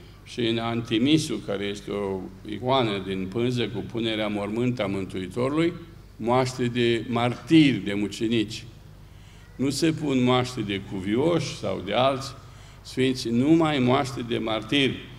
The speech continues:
Pentru că martiri se arată iubirea jertfelnică a lui Hristos în modul cel mai deplin.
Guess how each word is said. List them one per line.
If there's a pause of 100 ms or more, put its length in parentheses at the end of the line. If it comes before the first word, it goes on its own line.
(380)
Pentru
că
martiri
se
arată
iubirea (100)
jertfelnică
a
lui
Hristos
în
modul
cel
mai (420)
deplin.